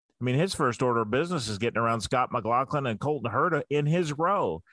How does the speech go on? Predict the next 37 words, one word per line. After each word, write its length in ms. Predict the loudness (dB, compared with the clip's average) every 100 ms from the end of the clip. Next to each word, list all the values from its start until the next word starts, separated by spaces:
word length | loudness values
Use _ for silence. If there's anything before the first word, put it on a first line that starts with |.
| -20 _ _
And 140 | -2 0
then 100 | 0
if 100 | -2
he 80 |
gets 240 | 0 -2 0
to 100 | -2
the 100 | 0
next 320 | 0 -2 0
row, 180 | 2 2
he's 120 | 0
got 180 | -2 -2
Sage 360 | -2 -2 -2
Karam, 520 | -2 0 2 2 0 -2 -2
and, 400 | -2 0 -2 -6 -12 -20 _
and 120 | -2
that's, 360 | 0 0 -2 -8 -4
that's 200 | -4 -2
been 140 | -2
a 60 | -2
car 260 | 0 0
we've, 240 | 2 -2 -4 -6
we've 200 | -4 -2
liked 340 | 0 0 0 -4
a 60 |
lot. 300 | 0 0 0
The 80 | -2
next 320 | -2 -2 -2
row 140 | 0 0
in 100 | 0
front 220 | -2 0
of 80 | 0
him's 260 | -2 -2
got 240 | -2 -2 -2
Callum 320 | -2 0 0
Ilott 480 | 0 2 2 0 -2 _ _ _ _
and, 340 | -6 -4 -2 0
uh, 320 | 0 0 -2